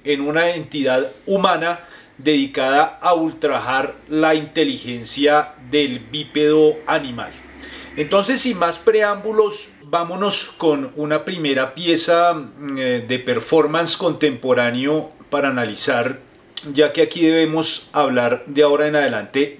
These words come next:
de piezas, porque como en el arte contemporáneo ya no se puede hablar de obras de arte y aún más está prohibido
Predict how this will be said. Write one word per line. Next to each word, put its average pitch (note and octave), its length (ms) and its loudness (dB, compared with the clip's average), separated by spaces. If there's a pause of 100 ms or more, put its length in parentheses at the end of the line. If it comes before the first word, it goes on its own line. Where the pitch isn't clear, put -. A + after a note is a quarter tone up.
de C3 360 -4
piezas, - 880 -2
porque B2 540 -2
como B2+ 220 -2
en A#2+ 80 0
el B2 100 2
arte C3 240 -2
contemporáneo C#3 1000 -2
ya C#3+ 320 0
no C#3+ 100 -6
se D3+ 140 -2
puede C#3+ 320 2
hablar C3+ 340 0
de C3+ 140 2
obras B2+ 420 0
de C#3+ 140 2
arte A#2+ 460 -6
y C3 140 0
aún C3 220 2
más D3+ 260 2
está C#3+ 460 -2
prohibido D#3+ 840 0